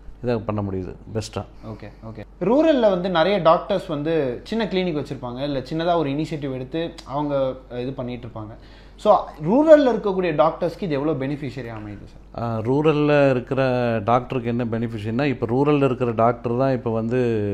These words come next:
Speaker 2: ம்.
Speaker 1: பிள்ளையார் சொல்லியே போட்டிருக்கிறாங்க. நிறைய பேர் ரூரல் இருக்கிறது தான் சேர்ந்துருக்கிறாங்க, நிறைய டாக்டர்ஸ் ஜாயின் பண்ணியிருக்கிறாங்க.
Speaker 2: ம்.
Speaker 1: ஆ, ரூரல் இருக்கிற என்ன பெனிஃபிட்ஸ்னா, அவங்க வந்து கிளினிக் வச்சிருப்பாங்க ஒண்ணு, இன்னொரு பக்கம் வேலைக்கு போயிட்டு இருப்பாங்க.
Speaker 2: ம்.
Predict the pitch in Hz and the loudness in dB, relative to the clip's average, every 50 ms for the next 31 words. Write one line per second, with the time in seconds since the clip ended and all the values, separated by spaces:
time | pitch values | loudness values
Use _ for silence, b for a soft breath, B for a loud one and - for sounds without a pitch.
0 | 95 90 90 - b b b b b 120 107 - - - - - - 131 139 147 | -4 -4 -8 -10 b b b b b -16 -16 -18 -20 -20 -16 -6 -2 4 6 6
1 | 139 123 - - 123 127 123 110 107 120 113 117 110 101 101 104 98 95 95 92 | 6 6 2 2 2 2 2 4 2 0 0 0 -2 0 0 0 0 -2 -4 -2
2 | 104 113 127 135 135 - 135 135 123 127 120 110 123 127 123 127 120 117 110 110 | 0 2 2 2 2 2 0 2 2 2 2 2 0 0 0 2 0 0 0 0
3 | 113 113 107 113 107 110 123 123 117 110 101 - 120 120 123 117 110 117 - 101 | -4 -6 -4 -4 -4 -2 0 0 0 -2 -2 -2 -2 -2 -2 -2 -4 -6 -6 -6
4 | 104 98 98 101 98 107 110 104 104 107 107 110 - 110 101 - 95 92 104 104 | -4 -4 -4 -4 -2 -2 -2 0 -2 -2 -4 -4 -8 -10 -10 -8 -8 -4 -4 -2
5 | 110 113 104 104 104 101 92 - - 95 92 90 87 90 113 139 - 117 113 113 | -2 -2 -4 -4 -4 -4 -6 -6 -6 -6 -6 -6 -6 -8 -10 -10 -12 -16 -16 -16
6 | 117 B B B B B B B B - 123 123 120 117 113 131 151 156 160 160 | -18 B B B B B B B B -2 0 2 2 2 2 2 2 4 4 4
7 | 147 147 135 147 139 135 127 131 143 131 127 127 135 127 127 123 - - 123 123 | 4 2 2 2 2 2 2 0 0 0 0 0 0 -2 -2 -4 -4 -4 -2 0
8 | 139 151 139 123 127 123 120 120 127 143 139 - - 139 151 160 160 - 139 127 | 2 4 4 4 4 2 2 2 2 0 -2 -2 -2 -2 0 0 0 0 -2 -2
9 | - - 110 107 113 110 107 101 98 98 - - 101 107 113 113 113 113 113 - | -4 -4 -6 -4 -4 -4 -2 -4 -6 -8 -8 -8 -6 -4 -2 -2 -2 -2 -4 -8
10 | - - - 127 139 147 143 131 117 135 131 - 147 143 127 110 123 135 147 143 | -14 -8 -6 -2 0 2 0 2 0 -2 -2 0 0 0 4 4 6 6 4 4
11 | 117 - - 117 110 110 107 98 - 107 101 98 98 95 - - 113 113 | 2 0 -2 -4 -2 -4 -6 -4 -4 -2 -2 -4 -6 -8 -10 -12 -16 -16